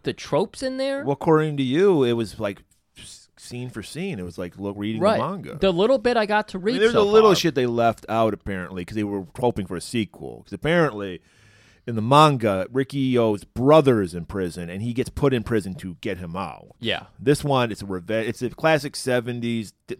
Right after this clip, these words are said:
Speaker 2: Bronson fucking plot. Girlfriend almost gets
Speaker 1: Oh.
Speaker 2: raped
Speaker 1: <laughs>
Speaker 2: and kills herself.
Speaker 1: Yes.
Speaker 2: And he gets revenge.
Speaker 1: I love the scene of the drug addicts. <laughs>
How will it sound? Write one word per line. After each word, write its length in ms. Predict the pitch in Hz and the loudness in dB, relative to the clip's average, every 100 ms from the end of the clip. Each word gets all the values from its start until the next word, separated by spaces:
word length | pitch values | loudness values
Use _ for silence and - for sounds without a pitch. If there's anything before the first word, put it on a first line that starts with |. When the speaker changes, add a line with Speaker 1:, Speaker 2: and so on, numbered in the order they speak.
| - | -8
Speaker 2:
Bronson 560 | 113 117 110 107 98 | -4 -4 -6 -8 -8
fucking 320 | 92 92 92 | -8 -10 -10
plot. 360 | 82 92 90 90 _ - - _ _ _ _ | -12 -8 -8 -8 _ -20 -20 _ _ _ _
Girlfriend 640 | 127 139 - 143 143 135 - _ _ _ _ _ _ _ _ _ | -2 0 2 4 4 2 -4 _ _ _ _ _ _ _ _ _
almost 420 | 190 254 311 185 - | 10 10 12 8 8
gets 160 | 135 | 4
Speaker 1:
Oh. 40 | 120 | 2
Speaker 2:
raped 560 | 98 78 69 - - - 165 | -2 -6 -12 -14 -14 -4 -4
Speaker 1:
<laughs> 280 | - - - | -4 -6 0
Speaker 2:
and 240 | 147 139 | 0 4
kills 240 | 165 143 107 | 6 6 4
herself. 600 | 101 90 67 - - - 320 285 - | -4 -10 -12 -16 -20 -20 -20 -20 -8
Speaker 1:
Yes. 480 | 127 92 - - - | -8 -6 -12 -16 -6
Speaker 2:
And 400 | 247 120 117 110 | -2 0 0 -4
he 480 | 123 123 117 113 | -2 0 2 0
gets 220 | 101 107 95 | -2 -4 -6
revenge. 580 | 85 71 53 - - - | -8 -10 -18 -20 -16 0
Speaker 1:
I 180 | 165 226 | 2 2
love 540 | 196 180 175 175 156 | 0 0 2 0 -2
the 80 | 160 | -6
scene 460 | - - 151 147 143 | -6 -2 -2 -2 -2
of 260 | 135 120 | -4 -4
the 160 | 123 117 | -4 -4
drug 500 | 110 117 123 131 107 | -6 0 6 6 6
addicts. 680 | 101 98 87 - - - | 4 4 2 -4 -10 -10
<laughs> 40 | - | -10